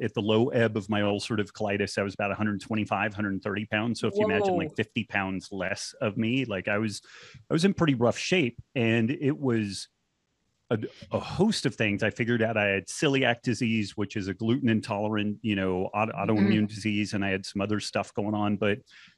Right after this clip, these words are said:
Speaker 1: the long and short, I just kinda genetically, or the way, way, you know, the cards were dealt to me, I don't do super well with carbs. I don't do well with grains.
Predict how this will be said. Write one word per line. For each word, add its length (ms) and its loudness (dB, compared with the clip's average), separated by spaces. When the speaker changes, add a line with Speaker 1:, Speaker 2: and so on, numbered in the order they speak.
Speaker 1:
the 80 0
long 260 8
and 100 8
short, 400 2
I 100 2
just 400 -2
kinda 260 2
genetically, 840 0
or 120 2
the 100 -2
way, 440 -2
way, 440 0
you 120 2
know, 240 4
the 120 -2
cards 360 -4
were 120 2
dealt 280 0
to 100 -4
me, 120 2
I 40 4
don't 340 2
do 160 0
super 340 -2
well 300 4
with 240 0
carbs. 560 4
I 80 4
don't 220 2
do 120 2
well 220 2
with 180 -6
grains. 720 6